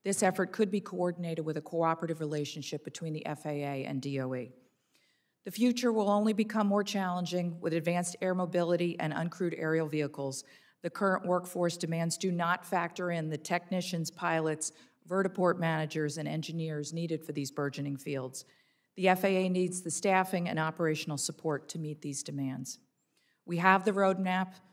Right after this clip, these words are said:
Now we need commitment to invest in building a pipeline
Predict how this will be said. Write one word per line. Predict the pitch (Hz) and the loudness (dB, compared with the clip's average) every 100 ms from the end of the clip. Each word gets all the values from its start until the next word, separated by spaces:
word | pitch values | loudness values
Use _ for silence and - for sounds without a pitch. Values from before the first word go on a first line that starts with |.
| _ _ | _ _
Now | 185 190 | 2 4
we | 190 185 | 4 4
need | 180 185 | 2 -2
commitment | 180 175 175 165 147 | -2 0 0 -2 -2
to | 175 | -2
invest | 156 160 160 156 | 0 0 0 -4
in | - 165 | -6 -2
building | 165 165 165 | 0 2 0
a | |
pipeline | - 156 147 - 139 135 127 | -2 -2 -2 -2 -2 0 -2